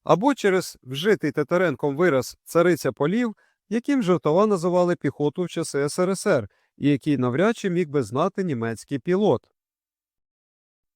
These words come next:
Повернувшись в полк на подарованому йому коні, Титаренко дізнається від Макарича, що в бою загинув Смуглянка. Зі своїм провідним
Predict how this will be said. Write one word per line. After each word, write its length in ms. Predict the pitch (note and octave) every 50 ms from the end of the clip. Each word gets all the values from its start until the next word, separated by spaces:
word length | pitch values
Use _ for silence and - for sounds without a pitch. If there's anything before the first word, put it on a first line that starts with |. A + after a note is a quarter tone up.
| _ _ _
Повернувшись 680 | - C3 C#3+ E3 F3 F#3+ G#3+ G#3+ F#3 - F3 D#3+ -
в 20 | -
полк 320 | _ - F#3+ F3 D3 -
на 100 | D#3+ C#3+
подарованому 680 | - - C#3 C3+ D3+ D#3 E3+ E3 D3+ D3 C#3+ C3+ C3+ C3+
йому 240 | C#3 C#3 C#3+ C3 -
коні, 380 | - C3 C3 E3 G3+ A3 G3+ - _ _ _ _ _ _
Титаренко 560 | - B2+ - - B2+ D3+ E3+ E3+ - - C3
дізнається 580 | A#2+ C3 B2 G#2+ C3 C#3 C#3 C3 A#2+ - -
від 140 | A2+ A2+ A2
Макарича, 720 | A2+ A2+ A2 - F#3 F#3+ G3+ F#3+ F#3 - - F3+ E3+ E3+ D#3
що 200 | - - - A#2+
в 40 | A#2
бою 340 | G#2 G2 A2+ A2+ C3+ F3 G3+
загинув 500 | E3 B2+ A#2 G#2+ A#2 A#2+ B2 B2+ B2 A#2+
Смуглянка. 720 | - - C3+ C3 A2+ B2+ B2+ A2 G2+ G2+ - _ - G#2 - _ _ _ _ _ _ _ _ _
Зі 180 | - A2+ C#3+ C#3+
своїм 340 | - D#3+ E3+ F#3 G3 F#3
провідним 600 | - - D3 D3 C#3+ D#3 D3+ F3+ A3 A#3+ B3 A3